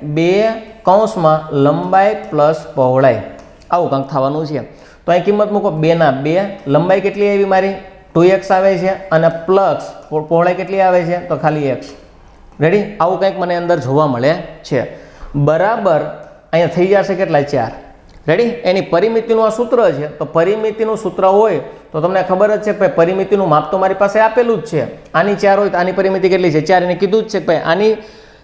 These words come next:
તેની પરિમિતિ, તેની પરિમિતિ એટલે કોની ભાઈ? આ લંબચોરસની પરિમિતિ, આ ચોરસના પરિમિતિ જેટલી છે, આવું આપણને કીધેલું છે. હવે અહીંયા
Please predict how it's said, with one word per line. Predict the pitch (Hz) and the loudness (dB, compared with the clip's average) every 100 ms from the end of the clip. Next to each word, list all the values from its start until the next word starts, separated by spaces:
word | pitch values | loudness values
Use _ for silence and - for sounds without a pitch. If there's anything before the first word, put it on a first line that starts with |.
| _ 170 | _ -2
તેની | 196 220 | 0 0
પરિમિતિ, | - 202 208 175 135 | 0 0 -2 -4 -8
તેની | 120 160 175 | -8 -8 -6
પરિમિતિ | 175 190 190 190 | -4 -4 -4 -4
એટલે | 190 196 | -2 0
કોની | 202 202 | 0 0
ભાઈ? | 190 190 196 196 - - | 2 2 2 -2 -10 -4
આ | 147 | 0
લંબચોરસની | 156 185 190 190 190 185 | 2 2 0 0 0 0
પરિમિતિ, | 175 175 175 185 | 0 0 0 2
આ | 180 | 2
ચોરસના | 170 160 165 175 185 180 | 2 2 2 0 -2 0
પરિમિતિ | 160 160 165 160 | 0 0 -2 -4
જેટલી | 135 135 160 160 | -2 -4 0 0
છે, | 156 170 | 2 2
આવું | 147 156 | 4 2
આપણને | 151 160 156 | 0 -2 -4
કીધેલું | 135 120 135 139 | -4 0 0 2
છે. | 143 | 2
હવે | 147 | 2
અહીંયા | 180 202 | 2 0